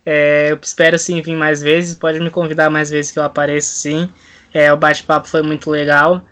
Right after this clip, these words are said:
É, quem quiser acompanhar meu trabalho pode pesquisar no Twitter, arroba Make Us Dream B R, e o arroba Copcast L F C, que é o nosso podcast. A gente espera poder te convidar um dia também, convidar o Vinícius, se ele quiser.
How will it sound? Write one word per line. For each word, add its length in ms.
É, 200
quem 200
quiser 280
acompanhar 480
meu 160
trabalho 760
pode 560
pesquisar 720
no 240
Twitter, 480
arroba 340
Make 240
Us 120
Dream 200
B 80
R, 540
e 220
o 80
arroba 320
Copcast 540
L 100
F 140
C, 320
que 100
é 40
o 80
nosso 260
podcast. 680
A 40
gente 160
espera 280
poder 260
te 100
convidar 460
um 100
dia 240
também, 420
convidar 380
o 20
Vinícius, 460
se 80
ele 80
quiser. 480